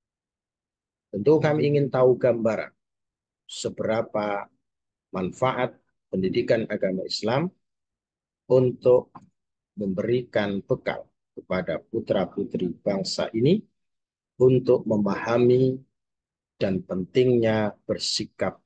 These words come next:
moderat. Karena moderat itu diajarkan oleh Allah sebagaimana di dalam surat Al-Baqarah ayat seratus empat puluh tiga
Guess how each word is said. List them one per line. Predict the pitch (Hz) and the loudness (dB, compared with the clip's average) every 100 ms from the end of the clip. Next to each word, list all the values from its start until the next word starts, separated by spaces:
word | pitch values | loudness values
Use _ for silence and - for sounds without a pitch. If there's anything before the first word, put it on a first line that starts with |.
| - | -12
moderat. | 92 90 98 - - _ _ _ _ _ _ _ _ _ _ _ _ _ | -10 -4 -4 -4 -8 _ _ _ _ _ _ _ _ _ _ _ _ _
Karena | 95 90 87 82 | -10 -6 -6 -8
moderat | 87 90 113 127 131 - | -6 -2 0 0 0 -4
itu | 113 113 | -4 -2
diajarkan | 104 98 98 - 110 101 - 95 90 | -4 -4 -6 -4 -4 -4 -2 -4 -4
oleh | - 92 90 - | -4 -4 -6 -6
Allah | 98 98 127 - _ _ _ _ _ _ _ _ | -4 -2 -2 -4 _ _ _ _ _ _ _ _
sebagaimana | - 92 95 95 95 107 110 | -12 -6 -6 -2 -2 0 -2
di | 101 98 | -2 -2
dalam | 101 101 95 90 | 0 0 0 -4
surat | - - 95 87 - _ _ _ _ _ _ _ _ - | -8 -8 -4 -4 -8 _ _ _ _ _ _ _ _ -8
Al-Baqarah | 85 82 113 - 104 104 - - | -6 -2 -2 0 0 0 -2 -4
ayat | 92 90 | -2 -2
seratus | - 92 92 92 - | -6 -6 -6 -8 -8
empat | 98 - - | -8 -6 -6
puluh | 104 110 - | -4 -4 -2
tiga | 143 139 - - | -2 0 -2 -4